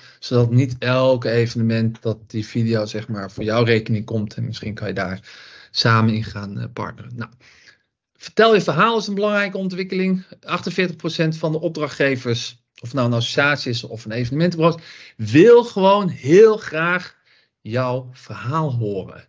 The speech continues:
Dus kijk maar even in je Google Analytics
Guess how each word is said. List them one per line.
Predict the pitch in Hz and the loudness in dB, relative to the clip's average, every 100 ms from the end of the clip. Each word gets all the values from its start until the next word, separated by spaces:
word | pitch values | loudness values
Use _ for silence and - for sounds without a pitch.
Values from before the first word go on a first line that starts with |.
| _ | _
Dus | 113 117 - - | -4 -4 -4 -4
kijk | 151 185 | -2 0
maar | 180 | 0
even | 160 160 123 | -2 -2 -4
in | |
je | 113 | 0
Google | 175 202 | 0 2
Analytics | 190 185 156 156 143 143 - | 2 2 2 0 -2 -2 -12